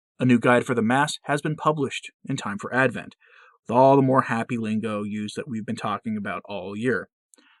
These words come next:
Twenty twenty is truly the gift that keeps on giving. We'll be talking about this year for many years to come. I'd like to think that I'm being facetious here, but you know how it goes.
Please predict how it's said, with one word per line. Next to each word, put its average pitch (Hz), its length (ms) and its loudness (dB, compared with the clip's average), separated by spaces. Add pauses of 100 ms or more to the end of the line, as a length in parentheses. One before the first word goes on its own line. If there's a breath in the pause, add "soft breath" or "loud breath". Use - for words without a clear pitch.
(100)
Twenty 233 340 4
twenty 147 400 2
is 139 80 0
truly 117 300 -2
the 107 120 -4
gift 101 240 -8
that 110 120 -8
keeps - 320 -14
on 104 240 -8
giving. - 260 -14 (760 soft breath)
We'll 180 120 0
be 196 80 2
talking 147 380 4
about 117 200 2
this - 220 -2
year 107 120 -2
for 110 160 -4
many 107 280 0
years 95 260 -10
to - 100 -16
come. - 280 -12 (680)
I'd 143 80 -2
like 202 160 8
to 180 100 4
think 165 180 4
that 143 100 6
I'm 120 80 4
being 117 160 4
facetious 123 460 -4
here, 104 220 -4
but 104 200 -8
you 110 100 -4
know 107 100 -2
how 92 120 -10
it 98 120 -14
goes. 98 240 -8